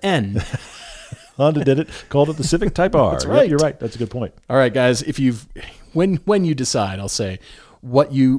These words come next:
Speaker 1: what you looking at. I mean, if you're getting an E V, I say something more practical, Isaiah, for you. But if you're getting that Cayman or G R eighty-six, Isaiah, Brittany, get the G V seven D.
Speaker 2: Yeah, you'd love
Speaker 1: Buy
Speaker 2: those
Speaker 1: it.
Speaker 2: too.
Speaker 1: You'll love it. Write to us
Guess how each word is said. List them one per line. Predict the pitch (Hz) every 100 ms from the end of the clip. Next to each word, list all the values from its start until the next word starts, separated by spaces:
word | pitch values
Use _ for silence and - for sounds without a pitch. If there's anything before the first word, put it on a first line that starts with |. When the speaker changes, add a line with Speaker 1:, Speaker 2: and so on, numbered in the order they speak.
| -
Speaker 1:
what | 120 127
you | 143 135 131 123
looking | 131 131 - 113
at. | 98 95
I | -
mean, | 123
if | 120 -
you're | 120
getting | 170 180 180
an | 170
E | 156
V, | 135 147 147 147 147 - -
I | - 127
say | - 135
something | - 131 131
more | 120
practical, | - - 113 - 120
Isaiah, | 113 110 113
for | 110 113
you. | 110 107
But | 98 120 - -
if | - 131
you're | 113
getting | 165 165 165
that | 160 151
Cayman | 156 151 139
or |
G | 123 143
R | 135
eighty-six, | 139 127 - -
Isaiah, | 131 123 131 135 131 - - _ _ -
Brittany, | 139 147 147
get | 151 -
the |
G | 120 123
V | 135
seven | 131 139 127 123
D. | 113 - - _
Speaker 2:
Yeah, | 98 67 -
you'd | 87
love | 82 123
Speaker 1:
Buy | 127
Speaker 2:
those | 110
Speaker 1:
it. |
Speaker 2:
too. | - 73
Speaker 1:
You'll | 110
love | 117 120 117 110
it. | 107 - - _ -
Write | 123 127
to | - 120
us | 101 -